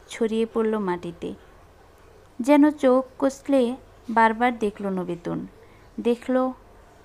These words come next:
অনেক অনেকগুলো নোটের ভেতর কতগুলো দুমড়ানো পেঁচানো। যে টাকা একদিন দলা পাকিয়ে লুন্দর শেখের মুখের উপর ছুঁড়ে মেরেছিল নবিতুন, এ কি সেই টাকা? হঠাৎ নবিতুনের মনে হলো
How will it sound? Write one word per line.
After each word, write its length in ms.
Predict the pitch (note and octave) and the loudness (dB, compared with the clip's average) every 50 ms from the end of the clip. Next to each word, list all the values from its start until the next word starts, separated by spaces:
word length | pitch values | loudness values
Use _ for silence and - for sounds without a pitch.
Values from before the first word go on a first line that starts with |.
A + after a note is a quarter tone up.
| - - | -16 -4
অনেক 440 | - B3 C4 C4 C4+ C#4 C#4 - - | -2 0 2 2 2 0 0 0 0
অনেকগুলো 520 | A3 A3+ A3+ A#3 A3 A3 - B3+ B3+ B3+ B3 | 0 0 0 -4 -6 -4 -4 0 0 2 0
নোটের 460 | A3+ G#3+ G#3 G3+ - A3+ A3+ A3+ G#3+ - - | 0 -2 -4 -4 -2 -2 -2 -2 -4 -6 -8
ভেতর 360 | G#3 G3 F#3+ - A3 A#3+ C#4 D#4+ - - - - - - - | -10 -10 -6 -4 -4 -4 -4 -6 -10 -18 -20 -20 -20 -20 -2
কতগুলো 460 | - D4+ D4+ D#4 D#4 C#4 D#4 D#4 D#4+ B3 | 0 0 2 2 2 2 4 4 2 2
দুমড়ানো 600 | A3+ B3+ B3 A#3+ B3 B3 C4 C4 C4+ C#4 D4 D4 | 2 0 2 2 2 2 2 4 4 4 4 4
পেঁচানো। 640 | D4+ A#3+ A3 G#3+ - - G#3+ G3 F3+ F3 E3+ F#3 - - _ - - - - - - A3+ | 2 0 -2 -2 -4 -4 -4 -4 -4 -4 -6 -10 -12 -18 _ -20 -20 -20 -20 -12 -12 -8
যে 220 | G#3 C4 C4+ C4+ | -2 0 0 2
টাকা 420 | - B3 A#3+ A#3+ A#3+ - C4 C4+ | 2 2 0 0 0 2 2 2
একদিন 380 | C4+ C4+ B3 - C#4 C#4 C4 B3 | 2 2 0 -2 0 0 0 2
দলা 280 | A#3 A3+ A3+ A#3 A#3 A#3 | 2 0 0 0 -2 -2
পাকিয়ে 560 | - B3 B3 - - B3+ B3+ C4 C4 C4 C4 - - - - - - - - | -2 -4 -6 -4 -4 -4 -2 -2 -2 -2 -4 -6 -12 -20 -20 -20 -14 -4 0
লুন্দর 360 | A#3 B3+ B3 B3 B3 C4+ C#4 | 2 2 4 4 4 4 2
শেখের 420 | C4+ - - C#4+ C#4 - C#4+ C4+ | 2 0 -4 -4 -2 -2 -2 0
মুখের 360 | B3 A#3 A3+ A3+ - B3+ B3 B3+ | 0 0 -2 -4 -4 -4 -4 -4
উপর 240 | B3 - C4+ C4+ C4 - | -2 0 -2 -2 -2 -4
ছুঁড়ে 300 | - - A#3+ A3+ A#3+ A#3+ | -6 -6 -2 -2 -2 -2
মেরেছিল 500 | A#3+ B3+ A#3+ B3 B3 - - - B3+ B3+ | -2 -4 -4 -6 -8 -12 -10 -6 -4 -4
নবিতুন, 580 | A#3+ A#3+ A#3+ A#3 B3 A#3+ - C4 C4+ B3+ B3+ B3 - - - - - - - - | -2 -4 -4 -4 -6 -6 -4 -2 -2 -2 -4 -6 -10 -18 -20 -20 -20 -20 -8 -6
এ 80 | D4 C#4+ | -6 -2
কি 160 | - D#4 D4 | -2 -2 -2
সেই 320 | - - - B3 A#3+ B3 - | -2 -4 -2 -2 -2 -2 -2
টাকা? 380 | D4+ D4 D4 D4 D4 B3+ G#3 F#3+ G3 - - - - - - - - - - - - - - - - - - | -2 -4 -2 -2 -4 -4 -4 -6 -12 -18 -20 -20 -20 -20 -20 -20 -20 -20 -20 -20 -20 -20 -20 -20 -20 -20 -4
হঠাৎ 440 | - C#4+ C#4+ - - D4+ - - - - - C4 | -4 -4 -4 2 2 4 4 4 0 -2 0 0
নবিতুনের 540 | B3+ B3 A3+ B3 A#3 C#4 C4+ C4 C#4 C4+ B3 | 0 2 0 -2 0 0 2 2 2 2 2
মনে 280 | A#3 A3+ A3+ A3+ A#3+ A#3+ | 0 -2 -2 -2 -4 -4
হলো 360 | A#3 C4 B3 A#3+ B3+ C4+ | -4 -4 -2 -2 -2 -4